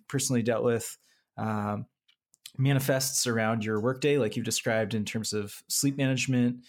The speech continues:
and preventative, uh, either activities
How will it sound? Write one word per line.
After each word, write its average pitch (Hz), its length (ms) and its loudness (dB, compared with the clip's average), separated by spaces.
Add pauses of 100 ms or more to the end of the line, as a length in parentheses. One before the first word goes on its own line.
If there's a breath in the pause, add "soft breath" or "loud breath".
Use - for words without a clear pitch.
(300 loud breath)
and 104 420 -2
preventative, 120 920 0 (140)
uh, 101 520 -4 (260)
either 104 560 -4 (220)
activities 135 720 2